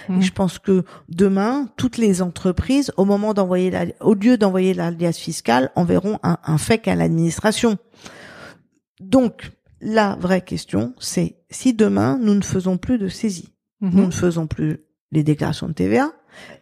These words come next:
Speaker 2: et nous ne se, faisons plus de liasse fiscale, ce qui représente cinquante pour cent du chiffre d'affaires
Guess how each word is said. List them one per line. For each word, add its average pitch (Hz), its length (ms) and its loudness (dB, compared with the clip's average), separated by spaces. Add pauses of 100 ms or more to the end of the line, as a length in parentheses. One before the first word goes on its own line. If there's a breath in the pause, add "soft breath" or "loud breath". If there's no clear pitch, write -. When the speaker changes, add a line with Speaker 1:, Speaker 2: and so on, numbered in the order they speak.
Speaker 2:
et 240 120 4
nous 214 160 2
ne 180 160 4
se, - 160 -4
faisons 175 480 -2
plus 254 200 0
de 208 280 4
liasse 196 280 0
fiscale, - 560 -8 (260)
ce - 220 -4
qui 220 280 -2
représente 202 800 -2 (100)
cinquante 254 600 0
pour 214 160 -10
cent 294 240 0
du 220 180 -2
chiffre 202 320 -4
d'affaires 247 680 0